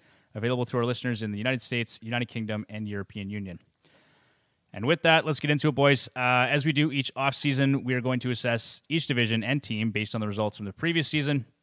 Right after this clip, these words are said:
as well as any changes that were made as a result of the N H L entry draft and free agency. So who improved, who declined, who remained largely the same, team statistics, schedule notes, additions, departures, and projections for fantasy relevant players next season.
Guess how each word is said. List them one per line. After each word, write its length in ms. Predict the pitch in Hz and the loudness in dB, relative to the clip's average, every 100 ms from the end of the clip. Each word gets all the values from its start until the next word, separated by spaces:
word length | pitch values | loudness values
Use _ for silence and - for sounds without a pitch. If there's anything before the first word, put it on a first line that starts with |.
| - | -14
as 120 | 107 | -6
well 80 | 113 | -4
as 80 | 110 | -4
any 100 | 110 | -6
changes 360 | - 120 120 | -4 -4 -2
that 120 | 113 | -4
were 120 | 117 113 | -4 -4
made 320 | 110 110 107 | -2 -2 -4
as 100 | 107 | -6
a 60 | 104 | -6
result 320 | 98 110 107 | -2 -2 -4
of 80 | 101 | -8
the 100 | 131 | -6
N 80 | |
H 160 | 139 - | -4 -2
L 160 | 123 - | -2 -2
entry 220 | 135 120 120 | -6 -6 -4
draft 400 | 120 117 107 - _ _ _ - | 0 0 -2 -8 _ _ _ -6
and 160 | 117 | -4
free 160 | 107 110 139 | -4 -6 0
agency. 540 | 151 143 131 139 135 - _ _ | 2 2 0 2 2 0 _ _
So 160 | - 107 | -10 -4
who 120 | 127 | -2
improved, 360 | 131 127 127 123 | 0 0 0 0
who 60 | |
declined, 400 | 123 117 117 113 | -2 0 0 0
who 100 | - | -2
remained 240 | 123 117 117 | -2 0 0
largely 220 | 107 98 | -2 -4
the 80 | 95 | -6
same, 380 | 156 143 135 - - | 0 2 0 -4 -6
team 200 | 143 143 | -2 -2
statistics, 520 | 135 139 123 131 - | -2 -2 -2 -4 -4
schedule 300 | - 127 120 | -2 -2 0
notes, 360 | 117 117 - - | 2 0 0 -8
additions, 340 | 110 117 - 104 | -6 -6 -4 -6
departures, 520 | 104 107 - 107 92 | -4 -4 -4 -8 -8
and 160 | 107 | -10
projections 460 | 95 101 101 - 107 | -12 -8 -8 -8 -12
for 320 | - 101 104 _ _ | -8 -8 -8 _ _
fantasy 320 | 104 107 104 110 | -8 -8 -8 -8
relevant 340 | 101 95 98 | -8 -8 -10
players 380 | 101 92 95 - _ _ _ _ - | -8 -8 -10 -14 _ _ _ _ -12
next 220 | 92 - | -8 0
season. 300 | 151 113 | 2 2